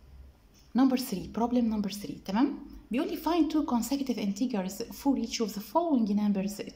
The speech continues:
to be included between them. طيب، أول حاجة لازم نفهم رأس السؤال عايز إيه.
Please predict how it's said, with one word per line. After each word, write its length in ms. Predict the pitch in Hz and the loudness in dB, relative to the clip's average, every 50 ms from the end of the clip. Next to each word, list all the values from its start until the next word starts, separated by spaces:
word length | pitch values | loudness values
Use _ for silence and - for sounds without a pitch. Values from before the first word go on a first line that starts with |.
| - | -2
to 100 | - 269 226 - - | 0 0 0 0 2
be 200 | 240 247 247 220 | 2 2 2 0
included 440 | 214 208 - - - 294 - - 294 - - | -2 -4 -2 0 2 2 2 2 0 0 -2
between 420 | - - - 233 240 240 220 208 - | -4 -2 2 4 4 4 4 2 0
them. 120 | 196 - - - - - - - - - - - - - - - - - - - - - - - - | -2 -2 -2 -4 -6 -10 -14 -16 -18 -18 -18 -20 -20 -18 -18 -16 -16 -16 -16 -18 -18 -20 -20 -14 -8
طيب، 180 | - 196 - - - - - 302 | -6 -6 -6 -8 -10 -6 -2 -2
أول 160 | 349 392 320 | 0 0 0
حاجة 240 | 277 - 330 302 277 | 0 0 2 4 4
لازم 420 | 269 302 294 277 277 247 220 233 | 4 4 4 4 4 6 6 4
نفهم 440 | 254 247 - 233 226 233 226 214 202 | 2 0 -2 -4 -2 -2 0 0 0
رأس 240 | 226 233 240 - 226 | -2 -2 -2 -4 -6
السؤال 400 | 208 - - - - 214 208 196 | -6 -6 -6 -6 -6 -6 -6 -4
عايز 300 | 185 190 185 185 - - | -4 -4 -6 -6 -8 -12
إيه. 100 | 170 175 | -12 -14